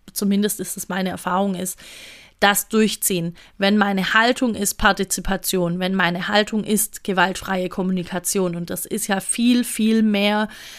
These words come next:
als nur, in Anführungsstrichen, äh, eine Kommunikationsform, sondern es ist eine Haltung dahinter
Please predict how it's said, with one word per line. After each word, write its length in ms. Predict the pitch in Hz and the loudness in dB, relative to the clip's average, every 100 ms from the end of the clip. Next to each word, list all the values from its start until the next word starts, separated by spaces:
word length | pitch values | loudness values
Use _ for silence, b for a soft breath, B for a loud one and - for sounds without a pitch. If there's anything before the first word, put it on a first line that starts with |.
| B - | B 2
als 400 | 196 208 - 208 | 2 4 0 2
nur, 600 | 202 208 220 208 208 - | 4 4 4 4 4 0
in 120 | 208 | -4
Anführungsstrichen, 1080 | 208 196 - 202 202 180 - 208 202 - 196 B B B | -2 -4 -2 -4 -2 -4 -4 -2 -2 -2 -4 B B B
äh, 160 | - 196 | -2 -2
eine 260 | 196 196 196 | 0 -2 -4
Kommunikationsform, 1300 | 214 196 190 185 185 - 220 247 247 - - 170 170 | 0 2 2 0 -4 -2 2 4 4 2 6 6 4
sondern 260 | 185 180 175 | -2 -4 -4
es 140 | - | -4
ist 300 | - 240 - | -2 -2 0
eine 320 | 220 202 - | -2 -2 0
Haltung 400 | 202 214 214 214 | 2 2 0 0
dahinter 640 | 202 180 185 180 180 175 | 0 -2 -2 -4 -6 -8